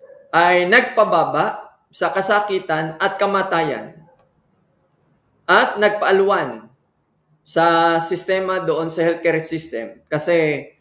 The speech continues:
hindi na rigid yung kanilang pamaraan. Ganito na lang. At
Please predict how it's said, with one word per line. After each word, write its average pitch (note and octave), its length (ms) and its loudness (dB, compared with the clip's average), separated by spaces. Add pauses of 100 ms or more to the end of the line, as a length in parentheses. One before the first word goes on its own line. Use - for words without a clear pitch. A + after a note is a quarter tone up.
(460)
hindi D#3+ 320 2
na F3 80 2
rigid E3+ 480 2
yung D3+ 160 -2
kanilang D#3 240 0
pamaraan. C3 640 -6
Ganito E3 320 0
na D#3+ 160 -2
lang. A2 180 -6 (300)
At C3+ 160 -4